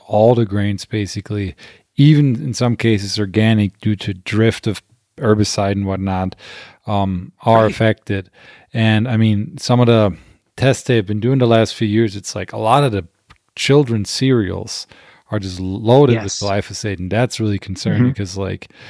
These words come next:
Speaker 1: what is it doing to a young child growing,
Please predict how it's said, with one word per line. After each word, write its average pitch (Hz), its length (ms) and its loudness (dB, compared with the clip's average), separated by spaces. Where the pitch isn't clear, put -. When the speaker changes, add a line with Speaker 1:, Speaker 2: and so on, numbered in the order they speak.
Speaker 1:
what 110 200 4
is 107 120 2
it 90 180 0
doing 107 420 4
to 90 360 -4
a 101 60 -2
young 101 240 2
child 104 560 2
growing, 98 560 0